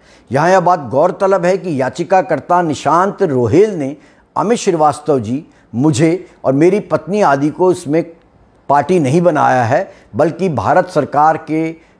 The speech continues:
वित्त सचिव को, भारत सरकार के केंद्रीय सतर्कता आयोग सीवीसी को और सेंट्रल ब्यूरो of इन्वेस्टिगेशन को पार्टी बनाया है। मीडिया में प्रकाशित समाचारों के अनुसार सुनवाई के दौरान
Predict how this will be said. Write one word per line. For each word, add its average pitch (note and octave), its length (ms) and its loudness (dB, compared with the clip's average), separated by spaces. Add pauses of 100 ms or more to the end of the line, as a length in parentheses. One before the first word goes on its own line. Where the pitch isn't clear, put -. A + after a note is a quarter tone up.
वित्त F#3+ 340 -2
सचिव D3+ 420 0
को, D3+ 380 -2 (240)
भारत D#3 300 2
सरकार D3+ 480 0
के D#3+ 180 -2
केंद्रीय E3 480 2
सतर्कता D3 1120 -2
आयोग B2+ 420 2
सीवीसी F3+ 580 -4
को G3 340 2 (280)
और D3+ 100 2
सेंट्रल F#3 340 -2
ब्यूरो D3 240 2
of D3 220 0
इन्वेस्टिगेशन A#2+ 680 -6
को F3+ 140 0
पार्टी C#3 400 0
बनाया E2+ 280 -12
है। - 100 -20 (720)
मीडिया F3+ 380 4
में A3+ 140 0
प्रकाशित F#3 460 0
समाचारों D3+ 560 0
के C#3+ 100 -2
अनुसार C#3 440 2
सुनवाई C3+ 460 0
के F#3 140 -2
दौरान B2 420 -4